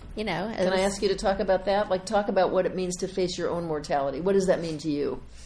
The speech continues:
Speaker 2: I don't, I don't spend every day scared to death that I'm gonna die. I know I'm gonna
Speaker 1: <laughs>
Speaker 2: die. Today's today.
Speaker 1: Right.
Speaker 2: But what do you, what do you see as people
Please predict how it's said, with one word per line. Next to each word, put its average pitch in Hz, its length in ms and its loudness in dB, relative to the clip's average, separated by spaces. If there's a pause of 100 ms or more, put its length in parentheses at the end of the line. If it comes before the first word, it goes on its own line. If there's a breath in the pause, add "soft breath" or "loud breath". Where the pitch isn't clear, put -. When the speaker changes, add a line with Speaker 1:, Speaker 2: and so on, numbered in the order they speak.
(200 loud breath)
Speaker 2:
I 202 100 2
don't, 240 220 4
I 226 80 2
don't 190 220 4 (160)
spend 165 260 0
every 156 160 0
day 147 180 0
scared 143 380 -4
to 139 80 -2
death 139 240 0
that 131 100 -2
I'm 139 140 -4
gonna 127 180 -4
die. 139 240 0
I 185 60 -2
know 208 120 0
I'm 170 120 0
gonna 226 160 4
Speaker 1:
<laughs> - 180 -6
Speaker 2:
die. - 140 -8 (360 soft breath)
Today's 165 400 0
today. 202 460 0 (180)
Speaker 1:
Right. 320 300 2
Speaker 2:
But 185 160 0
what 220 160 6
do 233 60 0
you, 208 480 -2
what 196 180 -2
do 208 80 -2
you 180 400 -2 (640)
see 190 180 2
as 160 160 0 (140)
people 165 480 0